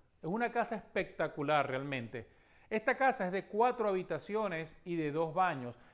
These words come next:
y su precio va a estar alrededor de los doscientos ochenta mil dólares.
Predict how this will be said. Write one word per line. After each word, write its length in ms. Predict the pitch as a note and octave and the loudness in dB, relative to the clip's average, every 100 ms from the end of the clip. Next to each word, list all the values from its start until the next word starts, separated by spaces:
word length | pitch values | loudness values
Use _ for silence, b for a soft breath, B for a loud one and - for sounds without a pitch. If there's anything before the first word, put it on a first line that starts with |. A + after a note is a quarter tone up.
| b | b
y 120 | A#3 | -4
su 200 | - G#3 | -2 0
precio 380 | C4+ B3 B3 G#3+ | 6 4 6 2
va 80 | G#3 | 2
a 20 | |
estar 220 | G#3 A3 | 4 2
alrededor 360 | G#3+ F#3+ E3+ F3 | 4 2 2 2
de 80 | G3 | 0
los 120 | E3 | -2
doscientos 520 | D#3 - G#3 A3+ G3+ | -4 -6 -6 -6 -4
ochenta 480 | F#3 - D#3+ C#3 C3+ | -4 -4 -6 -4 -4
mil 320 | C3 C#3+ D3 | -2 -4 2
dólares. 420 | C#3+ C#3+ B2 E2+ | 8 8 8 2